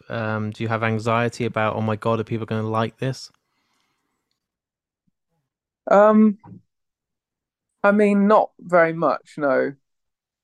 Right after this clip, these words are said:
Speaker 2: Like, I think for me, like,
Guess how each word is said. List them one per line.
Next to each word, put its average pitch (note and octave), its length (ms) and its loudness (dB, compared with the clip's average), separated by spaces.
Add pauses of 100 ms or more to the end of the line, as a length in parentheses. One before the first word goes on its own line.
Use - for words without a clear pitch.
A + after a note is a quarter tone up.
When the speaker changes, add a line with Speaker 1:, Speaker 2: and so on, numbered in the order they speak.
(340)
Speaker 2:
Like, D3+ 260 2
I - 40 -16
think D#3+ 280 -2 (1400)
for F3+ 80 0
me, D#3+ 380 2
like, B2 360 0